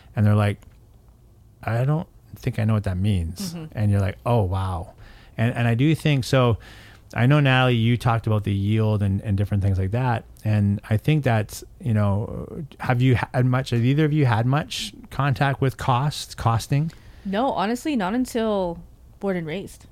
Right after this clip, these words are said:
Speaker 2: this
Speaker 1: Mm-hmm.
Speaker 2: year. Um, you know, during the meetings on Fridays with the leads and the chefs, we always talk about food costs. We'll look at the, um,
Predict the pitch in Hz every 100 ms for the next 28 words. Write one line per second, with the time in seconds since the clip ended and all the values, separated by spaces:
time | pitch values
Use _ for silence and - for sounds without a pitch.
0 | - - 98 107 90 85 - - - 180
1 | 180 165 160 165 - - - - - -
2 | - - - 185 175 170 180 175 170 170
3 | 165 165 170 160 180 170 160 160 156 170
4 | 175 170 - 156 160 160 160 156 156 156
5 | - - 170 151 151 147 147 151 143 -
6 | 180 - 156 143 - 170 165 170 - 165
7 | 156 - 143 156